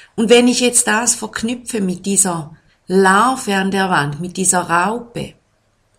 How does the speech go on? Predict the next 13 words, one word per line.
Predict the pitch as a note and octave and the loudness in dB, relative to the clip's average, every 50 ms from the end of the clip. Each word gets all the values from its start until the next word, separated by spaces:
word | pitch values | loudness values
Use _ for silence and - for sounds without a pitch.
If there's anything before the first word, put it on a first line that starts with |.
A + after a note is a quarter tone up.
| _ _ _ _ _ _ _ _ _ _ _ _ _ _ _ B2 B2 _ _ _ _ _ _ _ - - _ _ _ _ _ _ _ _ _ - | _ _ _ _ _ _ _ _ _ _ _ _ _ _ _ -20 -20 _ _ _ _ _ _ _ -20 -20 _ _ _ _ _ _ _ _ _ -2
die | B3+ B3+ C#4 D4+ D4+ D4+ - - - - | -2 0 0 0 -2 -4 -6 -10 -10 -8
ist | A3 B3 B3+ C#4+ C#4 - - - - - | -6 -4 -2 0 0 0 0 -2 -2 0
gebunden | A3+ G#3+ F#3+ F#3 G#3 A3 B3 C4 C4+ B3+ B3 A#3 G#3+ - | 0 0 0 0 -2 -2 -2 -4 -4 -4 -4 -6 -6 -6
an | - F#3 F#3+ F#3 | -4 -4 -4 -2
Jahreszeiten. | F3+ F3 E3+ E3+ F3+ G3+ A3+ A#3 A#3 A3 - - - - E3+ C#3+ C3 D3 - - - - C#3 - _ _ _ _ _ _ _ _ _ _ _ _ _ _ _ _ _ _ _ _ _ _ _ _ _ _ _ _ _ _ _ - | -2 0 2 2 2 2 0 -2 -2 -2 -2 -2 -2 -4 -4 -4 -6 -8 -10 -14 -18 -20 -20 -20 _ _ _ _ _ _ _ _ _ _ _ _ _ _ _ _ _ _ _ _ _ _ _ _ _ _ _ _ _ _ _ -2
Die | A#3+ B3 B3+ C#4 C#4 C#4 C4+ - - - - _ _ _ _ - | 0 0 2 0 0 -2 -4 -8 -10 -14 -20 _ _ _ _ -2
stirbt | - - - - - G#3+ A3+ A#3 B3+ C4 C4+ C4 C4 - - - - | 0 0 0 0 0 -2 -2 -2 -2 -2 -2 -6 -10 -14 -14 -8 -6
im | A#3 G3 G3+ G3 F3+ | -2 -2 -2 0 0
Winter. | G#3 A3 G3+ F3+ D#3+ D3 - - - - B2 A#2+ A#2+ - - - _ _ _ _ _ _ _ _ _ _ _ _ _ _ _ _ _ _ _ - | 2 0 0 0 -2 -6 -8 -12 -14 -12 -12 -12 -12 -14 -18 -20 _ _ _ _ _ _ _ _ _ _ _ _ _ _ _ _ _ _ _ -6
Die | G#3+ A#3 A#3 A3+ | -4 -4 -2 -2
erfriert | G#3 F#3+ F#3 F#3 F#3 - - F#3 F3 G3 G#3 A#3 A#3 B3+ B3 G#3 D#3+ - - - - - | -2 -2 -2 -4 -6 -8 -8 -6 0 0 0 0 0 0 -2 -2 -4 -6 -10 -10 -8 -6
im | F3+ F3 E3+ | -6 -6 -6
Winter. | E3 E3 D#3 D3+ D3 D3 - C#3 B2+ | -6 -6 -6 -8 -10 -10 -14 -16 -16